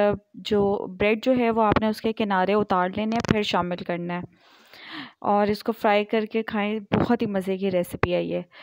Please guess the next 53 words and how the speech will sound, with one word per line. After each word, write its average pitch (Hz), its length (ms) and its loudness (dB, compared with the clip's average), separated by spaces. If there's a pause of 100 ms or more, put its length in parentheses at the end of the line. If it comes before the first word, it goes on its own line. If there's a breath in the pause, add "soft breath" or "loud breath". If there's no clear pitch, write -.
(200 loud breath)
यहाँ 226 240 4
जी 254 100 4
मैंने 254 220 4
करेले 226 400 2
जो 247 100 2
हैं 240 120 2
वो 220 140 0
कट 208 340 -2
करके 208 540 0
उनको 220 400 -2
नमक 214 460 0
और 226 140 4
हल्दी 208 420 2
लगा 190 340 2
के 214 200 -4
जो 214 120 -2
है 196 240 2
वो 196 180 2
रख 185 280 0
दिया 196 220 2
था 208 220 0 (400 loud breath)
तकरीबन 220 580 -2
तीन 208 300 -4
से 214 180 -2
चार 185 300 2
घंटों 175 360 -4
के 175 140 -6
लिए, 180 160 -4
ताकि 190 340 -6
उसका 208 220 -4
जितना 196 420 -4
भी 220 180 -4
वो 214 160 -2
करवाहट 190 580 0
है 220 80 2 (380 loud breath)
वो 196 100 0
अच्छे 220 300 0
तरीके 202 320 2
से 196 160 -2
निकल 175 280 -6
जाए। 185 340 -4 (160)
आपने 202 340 2
नमक 220 280 0
ज़्यादा 185 440 2
ऐड 214 240 0
करना 214 260 -4
है, 214 140 -4
हल्दी 202 340 -6
भी 226 120 -2
ज़्यादा 202 340 2
ऐड 202 180 0
करनी 196 300 -6
है, 247 100 -6